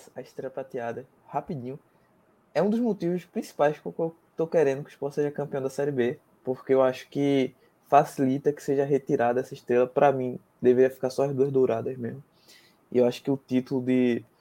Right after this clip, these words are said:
por mais que o título de noventa tenha sido importante, sim, eu não acho que por ser Série B e tal, mas eu acho que dava pra gente tirar e ficar nas douradas. E sobre o time de Série A jogando Série B, eu acho que o Sport,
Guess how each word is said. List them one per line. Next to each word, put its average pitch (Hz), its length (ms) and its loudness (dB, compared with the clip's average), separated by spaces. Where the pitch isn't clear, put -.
por 233 100 -2
mais 247 120 2
que 247 60 0
o 208 40 2
título 196 240 2
de 185 60 0
noventa 160 300 4
tenha 165 200 -4
sido 165 220 -4
importante, 131 480 -4
sim, 120 220 -6
eu 131 60 -4
não 127 120 0
acho 123 240 -2
que 123 260 -4
por 131 140 -6
ser 131 100 4
Série 123 260 2
B 113 200 0
e 117 100 -4
tal, 117 300 -4
mas 127 260 0
eu 127 60 2
acho 123 200 0
que - 40 -6
dava 127 160 0
pra 127 140 -8
gente 131 220 -10
tirar 127 360 0
e - 60 -10
ficar 131 300 0
nas 139 120 -4
douradas. 123 480 0
E 208 340 6
sobre 170 360 0
o - 20 -4
time 151 200 -4
de 147 60 -10
Série 143 240 4
A 135 80 8
jogando 135 300 0
Série 135 240 4
B, 127 260 8
eu 175 100 12
acho 175 200 10
que 208 60 -4
o - 20 2
Sport, 123 500 4